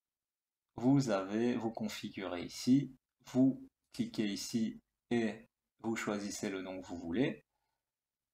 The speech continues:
Donc moi c'est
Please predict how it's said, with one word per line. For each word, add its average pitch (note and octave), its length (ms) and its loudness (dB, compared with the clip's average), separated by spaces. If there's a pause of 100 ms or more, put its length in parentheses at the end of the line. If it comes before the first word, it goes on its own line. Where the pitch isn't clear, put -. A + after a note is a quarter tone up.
(1800)
Donc F#2+ 220 -10
moi A2 240 4
c'est - 420 -4